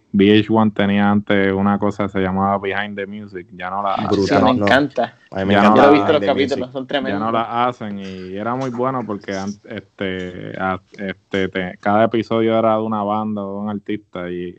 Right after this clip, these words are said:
Speaker 1: a mí siempre me ha llamado la atención, sí, esa, so, eso de los documentales de música estaría muy bueno, y precisamente en Puerto Rico, que quizás no hay,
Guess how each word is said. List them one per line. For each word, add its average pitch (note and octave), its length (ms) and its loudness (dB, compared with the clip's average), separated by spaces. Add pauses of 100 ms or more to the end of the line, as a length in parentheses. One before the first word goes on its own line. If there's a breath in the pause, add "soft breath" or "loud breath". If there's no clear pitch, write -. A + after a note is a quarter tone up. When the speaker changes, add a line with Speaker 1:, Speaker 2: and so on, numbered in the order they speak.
Speaker 1:
a F2+ 60 -14
mí F#2+ 160 -12
siempre A#2 340 0
me A2 100 4
ha - 40 2
llamado G#2+ 280 0
la G#2 120 -2
atención, G2+ 400 -8
sí, G2+ 140 -10
esa, F#2 500 -6
so, G2 340 2
eso B2+ 580 2 (680)
de G#2+ 120 0
los G#2+ 140 2
documentales G#2 720 0 (140)
de A2+ 200 0
música A2 560 -2
estaría G2 400 -4
muy A2+ 160 -2
bueno, A#2 240 0
y G#2+ 60 -2
precisamente A2+ 760 -4
en G#2+ 100 0
Puerto G2+ 380 -4
Rico, G#2+ 340 -4
que G2 140 -12
quizás G2 380 -4
no G#2+ 340 2
hay, G#2 600 -4